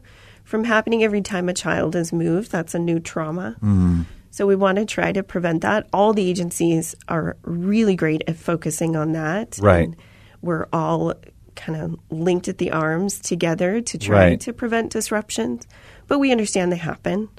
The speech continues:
Speaker 2: Right.
Speaker 1: Um, so it's about helping families have the resources they need and the support that they need, which
Speaker 2: Mm-hmm.
Speaker 1: Christian Family Care does a great job.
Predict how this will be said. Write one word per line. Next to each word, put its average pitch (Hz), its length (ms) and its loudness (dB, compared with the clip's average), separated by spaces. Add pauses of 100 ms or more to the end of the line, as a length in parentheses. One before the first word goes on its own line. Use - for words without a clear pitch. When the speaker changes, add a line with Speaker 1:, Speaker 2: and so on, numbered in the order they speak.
(100)
Speaker 2:
Right. 90 280 4 (200)
Speaker 1:
Um, 196 240 2
so 285 160 2
it's 277 140 0
about 294 220 2
helping 233 260 0
families 208 480 -2
have 202 160 -4
the 170 80 0
resources 165 640 -4
they 170 120 0
need 175 320 0
and 170 140 -2
the 170 40 -4
support 165 500 -4
that 185 120 -8
they 170 160 0
need, 175 380 0
which 175 160 -2
Speaker 2:
Mm-hmm. 92 320 0 (340)
Speaker 1:
Christian 220 300 0
Family 208 240 4
Care 196 220 2
does 190 200 2
a 180 60 2
great 170 300 0
job. 202 440 0